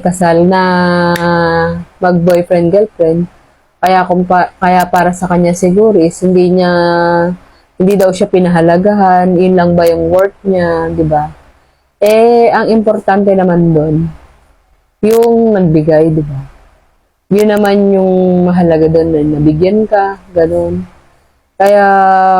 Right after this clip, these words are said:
dapat marunong tayo mag-appreciate. Yun lang naman ang sa akin. Pahalagahan, di ba? Lalo kung galing sa taong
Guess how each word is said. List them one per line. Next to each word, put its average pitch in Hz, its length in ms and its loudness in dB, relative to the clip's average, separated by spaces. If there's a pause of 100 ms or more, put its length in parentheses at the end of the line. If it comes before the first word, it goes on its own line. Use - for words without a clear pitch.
(920)
dapat 226 400 0
marunong 214 400 0
tayo 190 240 2
mag-appreciate. 175 880 0 (320)
Yun 175 160 0
lang 170 160 0
naman 160 320 -2
ang 165 320 -2
sa 147 240 -6
akin. 151 400 -4 (480)
Pahalagahan, 170 1120 0 (240)
di 156 160 0
ba? 147 240 0
Lalo 175 320 2
kung 175 160 -2
galing 160 320 0
sa 165 160 -4
taong 170 560 -2